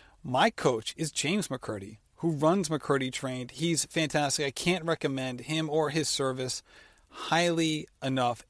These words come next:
So they cap their people that they work with. This is important. So if you want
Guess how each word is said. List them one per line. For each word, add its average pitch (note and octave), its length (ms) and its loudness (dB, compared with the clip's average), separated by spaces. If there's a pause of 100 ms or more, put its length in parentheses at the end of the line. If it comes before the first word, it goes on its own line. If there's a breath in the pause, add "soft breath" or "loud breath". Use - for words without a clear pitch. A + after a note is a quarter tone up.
So B2+ 420 2 (360)
they C3+ 220 -2
cap D3 300 2
their D#3 160 6
people D3 340 0
that C3 140 -2
they C3 100 2
work A#2+ 240 -4
with. - 140 -16 (100)
This D3 140 -6
is D3+ 100 -2
important. C#3+ 560 0 (440 soft breath)
So - 120 0
if B2+ 100 0
you C#3+ 140 6
want D#3+ 440 4